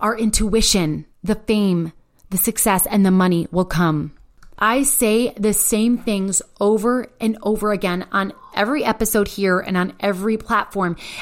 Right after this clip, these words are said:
And although it might become annoying to you, at some point, I hope and pray that what you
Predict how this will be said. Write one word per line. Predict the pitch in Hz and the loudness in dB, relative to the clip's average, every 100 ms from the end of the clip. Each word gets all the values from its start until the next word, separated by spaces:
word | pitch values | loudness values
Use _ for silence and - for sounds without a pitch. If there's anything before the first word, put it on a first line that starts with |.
| - | 0
And | 226 | 2
although | 226 240 262 | 2 4 2
it | 226 | 2
might | 214 247 285 | 2 2 2
become | 302 226 233 240 | -2 0 2 2
annoying | 233 190 185 190 240 | 4 4 4 4 4
to | 254 | 4
you, | 233 277 285 - - | 2 2 2 -4 -6
at | 208 - | -2 0
some | 277 320 | 0 0
point, | - 240 214 | -2 -4 -8
I | 196 220 | -10 -10
hope | - 247 277 - | -2 0 0 -2
and | 233 220 | -4 -4
pray | - 254 240 | -2 -2 -4
that | 202 196 | -4 -4
what | 202 220 | -6 -4
you | 220 | -6